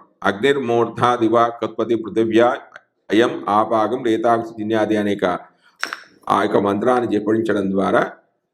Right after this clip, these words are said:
ఈ మృగశిర నక్షత్ర జాతకులు, ఆ, మంచి ఫలితాలు పొందడానికి అవకాశం ఉంది. జై శ్రీమన్నారాయణ. ఆ మృగశిర నక్షత్రం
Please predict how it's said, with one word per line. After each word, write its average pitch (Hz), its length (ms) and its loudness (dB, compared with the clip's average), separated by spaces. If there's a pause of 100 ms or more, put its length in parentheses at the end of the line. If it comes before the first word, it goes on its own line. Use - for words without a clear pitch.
(120)
ఈ 104 340 4
మృగశిర 113 440 2
నక్షత్ర 101 680 -2 (240)
జాతకులు, 95 800 0 (840)
ఆ, 95 160 2
మంచి 98 320 0
ఫలితాలు 101 420 0
పొందడానికి 95 500 -4
అవకాశం - 600 -4 (260)
ఉంది. - 420 -4 (220)
జై 92 140 6
శ్రీమన్నారాయణ. 76 520 -2 (680)
ఆ 92 160 4 (520)
మృగశిర 127 560 4
నక్షత్రం 107 680 -2